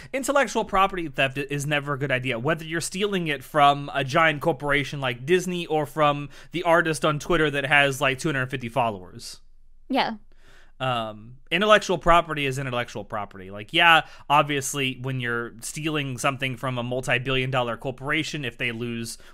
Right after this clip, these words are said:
Speaker 1: one character, it's not the end of the world for them. But if you're someone who's struggling to get your art seen by, you know, a small audience, then yeah, it's a huge problem for you.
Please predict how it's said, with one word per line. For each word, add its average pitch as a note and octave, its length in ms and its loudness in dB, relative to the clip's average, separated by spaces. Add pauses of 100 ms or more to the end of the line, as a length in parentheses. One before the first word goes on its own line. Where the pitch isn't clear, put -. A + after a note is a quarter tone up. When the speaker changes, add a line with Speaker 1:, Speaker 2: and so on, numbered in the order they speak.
(100)
Speaker 1:
one B2 240 -2
character, E3 480 -2
it's B2+ 140 -8
not D3+ 160 -4
the C3+ 80 -6
end C3 80 -4
of A2+ 80 -10
the A#2+ 80 -6
world A#2 280 -6
for A#2 140 -14
them. D3+ 380 4
But B2 160 -2
if A2+ 160 -8
you're C3 280 0 (200)
someone C#3 400 2
who's B2 180 -6
struggling C#3+ 460 -2
to C3 80 -10
get B2+ 160 -4
your A2+ 180 -10
art E3+ 260 2
seen B2+ 460 -4 (300)
by, A#2+ 300 6
you A#2 200 -4
know, A2+ 320 0
a A#2 100 -8
small B2+ 380 -2
audience, C#3 460 0
then C3 140 -6
yeah, G#3 240 8
it's C3 200 -4
a B2+ 60 -6
huge F#3 420 -6
problem A2+ 320 -2
for G#2 220 -12
you. G2+ 260 -16